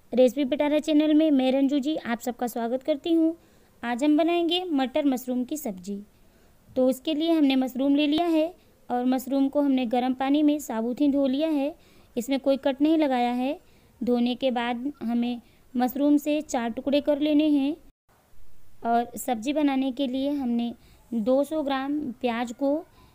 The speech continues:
इस तरह से पतले पतले आकार में कट किया है। कुछ लहसुन की हरी पत्तियों को ले लिया है, लहसुन को भी हमने लंबे आकार में कट किया है,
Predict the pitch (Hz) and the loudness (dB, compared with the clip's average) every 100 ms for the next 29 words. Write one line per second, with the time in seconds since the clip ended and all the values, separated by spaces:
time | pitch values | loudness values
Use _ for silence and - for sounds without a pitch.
0 | _ 226 233 226 269 262 - 262 254 254 | _ -10 -8 -4 -4 -2 -4 -4 -4 -4
1 | 254 254 254 254 247 262 262 262 - 277 | -4 -4 -4 -4 -4 -4 -4 -6 -4 -2
2 | 285 277 277 339 _ _ _ _ 285 - | 0 -2 -4 -8 _ _ _ _ -6 -6
3 | - 240 240 233 277 285 285 - 285 302 | -8 -4 -2 -2 -4 -4 -4 -4 -4 -4
4 | 240 233 240 240 233 - 269 277 294 285 | -4 -4 -4 -4 -8 -4 -6 -2 0 0
5 | 285 285 277 269 302 - - _ - 247 | 0 -2 -2 -2 -4 -10 -20 _ -4 -2
6 | 247 277 277 311 302 320 285 269 254 254 | -2 0 0 0 0 2 2 2 0 0
7 | 262 254 254 269 277 277 - 277 285 277 | -2 -2 -4 -4 -2 -4 -4 -2 -2 -2
8 | 277 | -4